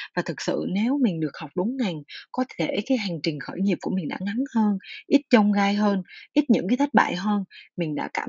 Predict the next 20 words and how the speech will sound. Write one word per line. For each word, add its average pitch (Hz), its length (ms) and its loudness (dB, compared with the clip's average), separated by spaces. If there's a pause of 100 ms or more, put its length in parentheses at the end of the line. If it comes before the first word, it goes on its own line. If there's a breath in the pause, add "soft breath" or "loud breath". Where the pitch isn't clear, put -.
thấy 233 260 -4
rất 285 140 0
là 208 80 2
đáng 196 280 -4
tiếc, 294 140 4 (100)
mặc 190 160 -2 (100)
dù 156 280 4
mình 156 160 -4
biết 247 220 0
là 170 160 -4 (300 loud breath)
không 208 180 0
có 247 200 -2
cái 277 80 4 (140)
kiến 262 140 4
thức 311 200 0
và 170 100 0
trải - 200 -2
nghiệm 190 220 0
nào 151 180 -4
là 156 100 -6